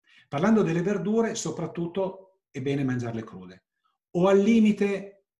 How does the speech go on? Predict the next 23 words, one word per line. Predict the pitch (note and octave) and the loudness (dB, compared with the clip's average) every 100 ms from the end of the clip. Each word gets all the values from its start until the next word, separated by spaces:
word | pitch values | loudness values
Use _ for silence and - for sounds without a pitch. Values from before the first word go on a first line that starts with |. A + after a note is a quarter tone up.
| _ | _
cotte | - F3 F#3 - - F#3 F3+ | -4 0 0 -2 -2 0 0
al | - C3+ | -6 -8
vapore, | D3 C3 C3+ B2 D3 | -6 -6 -6 -6 -6
ma | D3+ | -8
che | D#3 F3+ | -4 -2
rimangano | F3+ F#3 F3+ E3 | 0 -2 -2 -2
molto | E3+ G3 F3+ | -2 -2 -6
croccanti. | - C#3+ - A2 F#2 F#2 - _ _ _ - - _ | -8 -10 -10 -12 -12 -16 -20 _ _ _ -20 -20 _
Quindi | - F#3+ C3 | 0 2 2
le | B2 D#3+ | 0 0
stesse | F3 - C4 - F3 | -2 -2 -4 -2 -4
verdure, | D3 C3 A#2+ G#2 G2+ - | -4 -4 -6 -10 -10 -20
se | - - | -14 -4
io | F3+ A#3 | -2 0
ne | F3 | -2
faccio | F#3+ F#3+ E3+ | -4 -6 -6
un | D3 | -4
minestrone, | D3 C3 - - G2+ F2+ _ _ _ _ _ _ _ _ _ - _ | -4 -6 -8 -12 -14 -16 _ _ _ _ _ _ _ _ _ -20 _
oppure | - G3 - D3+ B2 A2+ | -2 -2 -2 -4 -4 -4
faccio | - F#3+ F#3+ | -4 -4 0
addirittura | F3 E3+ E3 E3 G#3 | -2 0 -2 0 -2
un | D3+ C3+ | -2 -4
passato, | - - - A#2+ F#2+ - F2+ - | -6 -8 -6 -8 -10 -14 -20 -20